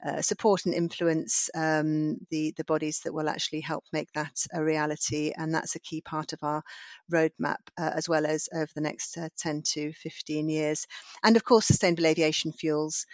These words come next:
Um, we will be flying, um, on sustainable aviation fuel. Uh, we already are actually, um, in France at the moment. Um, but, um, from twenty twenty-five, we anticipate both E U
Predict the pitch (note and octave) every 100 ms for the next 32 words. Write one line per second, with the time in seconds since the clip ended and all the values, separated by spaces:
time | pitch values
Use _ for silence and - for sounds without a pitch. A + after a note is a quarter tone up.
0 | - _ E3 D#3 D#3+ D#3+ E3 E3+ D#3+ D#3
1 | - D#3+ D#3 E3 - - E3 E3 D#3+ D#3+
2 | D#3+ - D#3+ D#3+ D#3 D#3+ - E3 D#3+ -
3 | D#3 D#3 D3+ D#3 D3+ E3 D#3+ - D#3+ D#3
4 | D#3 - - - - D#3 E3 G3+ G#3 G#3+
5 | E3+ E3 C#3+ D3 - - D3+ D#3 F3+ -
6 | D#3 D3+ - D#3 D#3 D#3+ D#3 D3+ E3 -
7 | - F#3 E3 - E3+ F3+ G#3 A3 G#3+ -
8 | - - E3 E3 E3 E3 E3 E3 E3 E3
9 | - _ - - E3 - - - - E3+
10 | D#3+ D#3+ D#3 D#3 - - - F#3 E3+ E3
11 | E3 F3 E3 - E3 E3+ - F3+ E3 E3+
12 | E3 E3 D#3+ - - - D#3+ D3 D#3+ D3+
13 | - E3+ D#3+ D#3 D3+